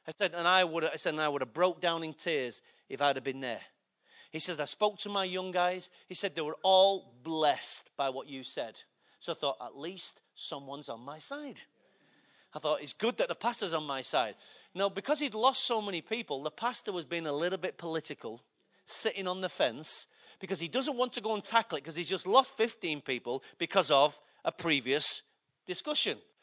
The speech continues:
or dispute, I should say. Which, when you have schisms, uh, schisms, I don't know how you pronounce it, schism, schisms,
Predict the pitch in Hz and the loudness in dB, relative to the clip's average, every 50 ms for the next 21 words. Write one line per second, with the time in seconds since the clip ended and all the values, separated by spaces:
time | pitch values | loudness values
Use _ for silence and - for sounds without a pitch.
0 | _ - - 147 160 156 160 185 - - - 262 285 269 214 170 156 - 175 147 | _ -4 2 2 2 4 4 0 0 2 8 8 8 8 8 4 2 2 2 2
1 | - - 165 135 110 95 _ _ _ _ _ _ _ _ _ _ _ _ _ _ | 4 4 4 4 4 2 _ _ _ _ _ _ _ _ _ _ _ _ _ _
2 | _ _ _ - - - - - - - 185 247 - - - - - - - - | _ _ _ -20 -20 -20 -20 -16 -4 6 6 6 6 8 8 6 6 6 2 -12
3 | - _ _ _ _ _ _ _ _ _ _ _ _ _ _ _ _ _ _ - | -20 _ _ _ _ _ _ _ _ _ _ _ _ _ _ _ _ _ _ -8
4 | - 156 233 302 339 330 302 294 262 214 202 - - - - - 285 269 180 190 | 2 4 4 6 6 6 6 4 4 4 -2 -6 0 0 2 2 2 0 0 -2
5 | 185 170 202 233 - - - - _ _ _ _ _ _ - - 123 - - - | -4 -4 -2 0 0 0 -2 -2 _ _ _ _ _ _ -14 -14 -10 -4 0 0
6 | - - 233 190 190 233 247 254 226 - - - _ _ - 139 170 196 185 156 | 0 0 0 -2 0 0 0 0 -2 -2 -4 -6 _ _ -6 -4 -4 -4 -4 -4
7 | - 185 170 175 180 170 - 226 214 - - - - 214 202 202 220 202 - 202 | -2 2 2 2 2 2 0 0 0 0 0 0 2 0 0 0 2 2 4 4
8 | 208 180 214 220 226 220 - | 4 2 2 0 -2 -4 -6